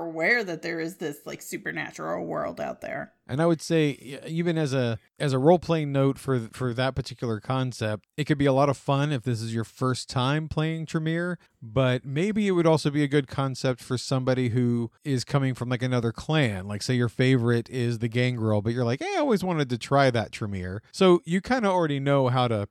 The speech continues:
Speaker 2: walk the walk and talk the talk of the kindred. So, you know, just come up with an idea of, like, what drives you, stick to that,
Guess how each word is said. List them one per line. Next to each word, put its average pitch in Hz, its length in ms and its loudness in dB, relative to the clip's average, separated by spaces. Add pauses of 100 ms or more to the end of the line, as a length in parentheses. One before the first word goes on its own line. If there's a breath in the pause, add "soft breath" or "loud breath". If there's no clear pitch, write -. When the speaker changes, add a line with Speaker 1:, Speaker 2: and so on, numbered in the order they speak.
(160)
Speaker 2:
walk 131 380 4
the 123 100 0
walk 120 360 2
and 113 120 -4
talk 123 300 0
the 107 80 -6
talk 120 320 0
of 110 100 -8
the 104 80 -8
kindred. 110 520 -2 (160)
So, 127 540 2 (140)
you 165 160 -4
know, 120 300 -4
just 143 320 -6
come 156 160 2
up 147 120 4
with 139 120 2
an 139 80 0
idea 135 420 4
of, 113 240 0
like, 113 200 -4
what 120 220 -2
drives 127 440 0
you, 101 260 -6 (160)
stick - 320 -4
to 131 120 0
that, 123 380 -2